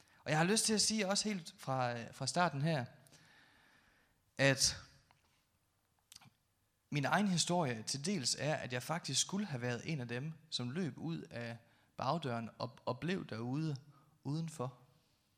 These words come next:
Udenfor. Men jeg blev reddet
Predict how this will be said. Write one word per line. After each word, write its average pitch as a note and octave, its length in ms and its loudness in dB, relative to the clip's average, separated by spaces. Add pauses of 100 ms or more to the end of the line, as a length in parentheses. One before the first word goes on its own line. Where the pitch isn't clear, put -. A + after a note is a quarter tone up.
(1000)
Udenfor. C3 1300 2 (2000)
Men D3+ 220 4
jeg D3+ 100 8
blev D3+ 120 6
reddet G#3 680 6